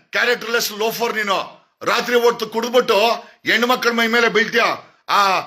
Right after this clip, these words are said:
ಹಾವೇರಿನಲ್ಲಿ ಎಷ್ಟೋ ಜನ ಹೆಣ್ಮಕ್ಳು ಫೋನ್ ಮಾಡಿ ಹೇಳ್ತಾರೆ, ಲೋಫರ್ ತಗೊಂಬಂದು ನನ್ ಮೇಲೆ ವಿಡಿಯೋ ಮಾಡಾಕ್ತೀಯ? ಕೆರ ಕಿತ್ತೋಗುತ್ತೆ. ಹಾವೇರಿಗೆ ಬಂದು ಹೊಡಿತೀನಿ. ಹೇಳ ನಿನ್ನ, ಹೋಗೋ ಒಂದ್ ಕಂಪ್ಲೇಂಟ್ ಕೊಡಿ, ಎಫ್ ಐ ಆರ್ ಹಾಕ್ಸು ಲೋಫರ್.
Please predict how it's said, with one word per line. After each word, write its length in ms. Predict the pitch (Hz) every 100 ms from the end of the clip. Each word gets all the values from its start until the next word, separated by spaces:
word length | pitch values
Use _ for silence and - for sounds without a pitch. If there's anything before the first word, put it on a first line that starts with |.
| - -
ಹಾವೇರಿನಲ್ಲಿ 640 | 254 262 254 233 226 202 143 - _ -
ಎಷ್ಟೋ 180 | 170 240 226
ಜನ 100 | 220 208
ಹೆಣ್ಮಕ್ಳು 360 | 202 220 208 208
ಫೋನ್ 180 | 208 240
ಮಾಡಿ 120 | 233 226
ಹೇಳ್ತಾರೆ, 320 | 208 214 185 123 - _ - 156
ಲೋಫರ್ 360 | 185 190 190 190
ತಗೊಂಬಂದು 360 | 185 190 185 185
ನನ್ 140 | 208 240
ಮೇಲೆ 160 | 254 196 - - 160
ವಿಡಿಯೋ 180 | 226 233
ಮಾಡಾಕ್ತೀಯ? 340 | 214 202 - 170 113 - _ -
ಕೆರ 120 | 226 262 233
ಕಿತ್ತೋಗುತ್ತೆ. 500 | - 262 247 247 196 127 - _ _ _
ಹಾವೇರಿಗೆ 480 | 208 262 277 269 254 247
ಬಂದು 140 | 233
ಹೊಡಿತೀನಿ. 340 | 220 226 214 139 - _ _ _ _ _ _ -
ಹೇಳ 140 | 214 233 240
ನಿನ್ನ, 180 | 240 247 226 -
ಹೋಗೋ 220 | 247 247 202 - _ -
ಒಂದ್ 120 | 190 190
ಕಂಪ್ಲೇಂಟ್ 280 | 226 247 226
ಕೊಡಿ, 120 | 233 214
ಎಫ್ 100 | 226
ಐ 20 | 240
ಆರ್ 100 | 226
ಹಾಕ್ಸು 200 | 214 190 208
ಲೋಫರ್. 340 | 170 226